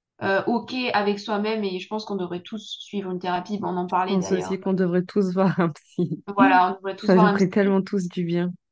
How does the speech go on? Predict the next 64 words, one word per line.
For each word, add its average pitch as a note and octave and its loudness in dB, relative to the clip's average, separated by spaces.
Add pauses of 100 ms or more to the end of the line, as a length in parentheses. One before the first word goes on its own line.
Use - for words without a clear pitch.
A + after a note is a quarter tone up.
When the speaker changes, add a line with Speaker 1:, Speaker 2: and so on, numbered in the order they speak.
(160)
Speaker 1:
Ah, G#3 4
mais G3 2
clairement, G#3 -2
mais G#3 -2
juste C4 -8
pour A#3 -10
parler, A#3+ 2
poser A3 -2
les G#3 -2
choses A3 -2
et, G3 -2
euh, F3+ -4 (480)
et A3 0
se A3 -4
détacher G#3+ -2
de, G3 -2
de F#3 -8
certaines G3 -6
choses. A3 -2
Mais G3+ 2
voilà, G#3+ 4
moi, G#3+ 0
je G#3+ -4
sais A3 -10
que, - -18
par G3+ -2
exemple, A3 -2 (220)
avoir G#3 2
investi G#3+ -2
dans G#3 -2
un F#3+ -6
coaching G3+ -6
avec F#3+ -4
toi, A#3+ -4
c'est G3+ -4
une A3 -2
des G3+ -2
meilleures G3+ 0
choses A3+ -10
que G3 -4 (420)
j'ai G3+ 0
fait B3 -4
cette G#3 -4
année A3 0
parce G3 -4
que, G#3+ -4 (360)
en B3 0
fait, B3 0
je A#3 2
me G#3+ 4
suis G#3 -4
autorisée, A3 -2
du G3+ -6
coup, B3 -8 (300)
à G#3 2
me G#3 2
dire B3+ -4
oui A3+ 0
à G3+ 4
moi. G#3+ 2
Et G#3 0
en G3 0
fait, B3 -6
quand G3+ -2